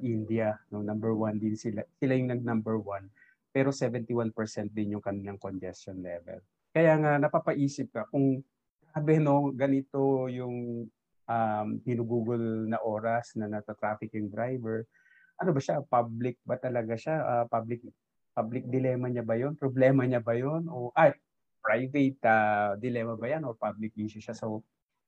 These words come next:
narinig ko na yung kwento ng, ano, na minsan kasi, di ba, pag nakasakay ka sa jeep, ako madalas kasi ako nakasakay sa jeep eh. Tapos biglang sasabihin, "Ah, kaya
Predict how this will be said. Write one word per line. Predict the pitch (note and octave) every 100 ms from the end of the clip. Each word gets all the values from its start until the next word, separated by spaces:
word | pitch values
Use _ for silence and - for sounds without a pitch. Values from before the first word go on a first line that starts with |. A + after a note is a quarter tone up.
| _ -
narinig | G3+ D4+ C4+
ko | A#3+
na | A#3
yung | A3+ A3
kwento | F3+ E3 E3+ E3+
ng, | D3+ C#3+
ano, | C3+ - - _
na | E3 E3 D#3 - -
minsan | G3+ A3 B3+
kasi, | B3 A#3+ A#3
di | G3+
ba, | E3 D#3+
pag | F3 D#3+ C#3+ C#3
nakasakay | D3+ D#3 F3+ D#3+ D3 D3
ka | D3
sa | C#3 A#2+
jeep, | A#2+
ako | C3+ G3
madalas | D#3+ B2+ C3 C3
kasi | B2+ B2
ako | A#2+
nakasakay | A#2+ A#2 - - C3+
sa | - A2+
jeep | A2 A#2 G#2
eh. | G2 _ _ _ _
Tapos | A3 A#3 C4 C4
biglang | A3+ G#3+ G#3+ G3
sasabihin, | G3 G3 F#3+ E3+ F3+ F3 _ _ _
"Ah, | C#4+ D#4+ E4+ F4
kaya | G3 E3